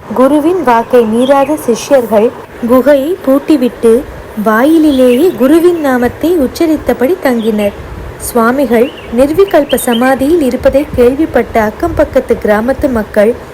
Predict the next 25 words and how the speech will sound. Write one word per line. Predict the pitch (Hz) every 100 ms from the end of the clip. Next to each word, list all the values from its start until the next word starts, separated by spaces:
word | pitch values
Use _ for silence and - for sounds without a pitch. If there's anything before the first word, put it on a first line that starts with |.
| -
சந்நியாசி | - 240 233 285 330 -
கரடை | 349 269 247 240 226
அடைந்து | 208 220 220 226 233 - - - -
குகை | 226 247 370 370
வாசலில் | 294 262 277 254 240
நின்று | 220 220 214 214 262 - -
அவரை | 233 240 320
தரிசித்து | - 240 254 262 - 392
சென்றனர். | 294 233 226 208 208 - - - - -
அப்போது | - 240 285 277 254
சேலத்தில் | - 262 285 311 - 370
இருந்த | 294 247 220 214 226 -
டெபுட்டி | 220 247 262 349 392
கலெக்டர் | 320 254 233 269 262
ஒருவர் | 226 220 208 220 - - -
இந்த | 269 269
விஷயத்தை | 226 233 330 294 - 294 370
அறிந்தார். | 240 214 214 208 - - - -
தனி | - 262 294
மனிதனை | 370 339 294 269 302 359
இப்படி | 269 269 247
பூட்டி | - 277 285 339
வைப்பது | 254 226 220 208 226 277 - -
அவரை | - 233 247 233
சித்திரவதை | - 247 - 349 285 269